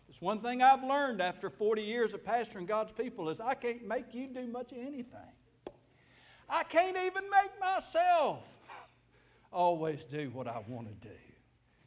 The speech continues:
Can you identify with that? Long ago, God sent Ezekiel out to His people, told him all along, "They're not gonna listen. Ezekiel, they won't hear you because they won't hear me."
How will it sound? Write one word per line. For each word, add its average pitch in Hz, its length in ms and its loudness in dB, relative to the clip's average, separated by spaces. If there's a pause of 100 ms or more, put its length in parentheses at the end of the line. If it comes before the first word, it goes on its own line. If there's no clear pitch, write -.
(100)
Can 151 180 -6
you 151 120 -2
identify 151 600 -4
with 113 160 -14
that? - 340 -12 (4000)
Long 131 260 -2
ago, 143 280 0
God 131 340 -2
sent 139 240 -6
Ezekiel 127 520 -8
out 117 240 -8
to 127 60 -16
His 120 140 -16
people, 127 400 -12
told 135 300 -4
him 113 140 -6
all 131 280 -2
along, 139 520 -10 (340)
"They're 131 120 -4
not 135 200 0
gonna 123 140 -4
listen. 123 340 -10 (1120)
Ezekiel, 165 400 0
they 190 140 6
won't 208 240 4
hear 214 200 6
you 214 300 4
because 185 320 0
they 185 80 2
won't 208 200 -2
hear 226 220 6
me." 226 420 4